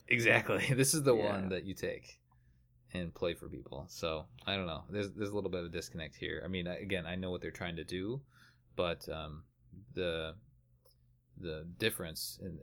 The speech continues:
Speaker 1: in the two, the tone of the two, especially if it is supposed to be, you know, i-, is it supposed to be his personal diary, or is it supposed to be found, you know, audio clips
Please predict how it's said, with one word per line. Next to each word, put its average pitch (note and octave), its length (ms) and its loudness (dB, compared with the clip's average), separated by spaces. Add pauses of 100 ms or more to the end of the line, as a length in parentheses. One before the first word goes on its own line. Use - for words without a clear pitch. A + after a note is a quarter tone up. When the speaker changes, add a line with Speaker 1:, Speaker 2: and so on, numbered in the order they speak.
Speaker 1:
in F2 80 -6
the E2 80 -8
two, E2 500 -4
the F2+ 100 -6
tone F2 280 -8
of D#2 80 -10
the - 60 -12
two, - 260 -10 (520)
especially F#2+ 360 -4
if F#2 100 -6
it F2+ 80 -4
is F2+ 140 -2
supposed - 240 -6
to - 80 -12
be, F2 400 -4
you F#2+ 100 -6
know, E2+ 160 -6
i-, G2 220 -4
is A#2 160 2
it A#2 100 -4
supposed - 280 -4
to A#2 60 -2
be A#2 180 -2
his A#2+ 140 -2
personal C#3 340 -4
diary, F2 500 0
or G#2 240 2
is G2 240 -4
it F2+ 100 -6
supposed - 240 -6
to F2+ 60 -8
be F2 380 -8 (600)
found, E2+ 640 -2 (600)
you - 80 -6
know, D#2 240 -6 (240)
audio F2+ 280 0
clips - 680 -6